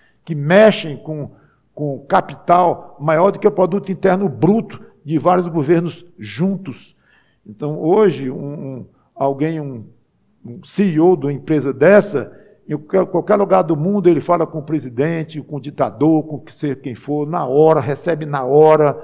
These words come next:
e é mais importante do que quase todos os presidentes da República deste mundo hoje, tirando aí as grandes potências mundiais, que já se,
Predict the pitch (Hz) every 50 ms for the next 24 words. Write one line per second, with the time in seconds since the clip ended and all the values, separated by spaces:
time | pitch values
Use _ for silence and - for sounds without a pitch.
0 | - - - _ _ _ _ _ _ 117 123 131 135 135 131 131 170 247 254 226
1 | 190 226 - - 208 170 - - - 170 170 180 175 175 170 147 160 151 151 156
2 | 151 151 156 156 - - - - _ _ _ _ _ _ _ _ _ - - 220
3 | 220 202 - - - - 202 190 147 147 - - - 180 175 170 - 170 170 165
4 | - 147 147 147 143 147 - 170 151 127 151 151 147 - - 156 135 127 127 147
5 | 165 165 151 127 147 143 123 123 123 117 107 123 - 147 139 139 151 160 151 151
6 | 143 139 143 143 135 127 110 - - - - - 131 135 131 - - - 135 127
7 | - - 143 127 - - - 127 127 131 123 113 120 127 143 170 196 - - -
8 | - _ _ _ _ _ _ _ - 156 147 127 151 156 165 165 160 - - 170
9 | 185 185 185 180 - - -